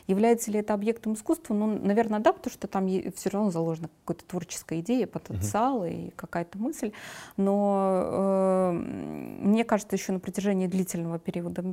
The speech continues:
Speaker 1: времени всё-таки... э, цифра, она будет, э, не-,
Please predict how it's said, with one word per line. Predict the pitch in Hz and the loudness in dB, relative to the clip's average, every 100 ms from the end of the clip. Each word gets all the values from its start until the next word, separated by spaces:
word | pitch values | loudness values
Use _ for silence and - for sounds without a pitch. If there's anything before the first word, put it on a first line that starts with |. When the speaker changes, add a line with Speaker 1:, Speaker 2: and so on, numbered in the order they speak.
| 180 | -2
Speaker 1:
времени | 196 269 262 185 | 2 4 2 -2
всё-таки... | - - - - 185 - - - - | -8 -12 -12 -8 -8 -8 -18 -12 -2
э, | 185 180 175 170 - - - - | 2 4 2 0 -6 -20 -20 -2
цифра, | - 262 - 196 180 | 4 4 4 2 2
она | 180 208 | 2 0
будет, | 180 202 185 175 - 180 | 0 0 0 -4 -4 -2
э, | 175 170 170 175 - | 0 2 0 0 -2
не-, | 180 190 - - 85 | 0 0 0 -4 -6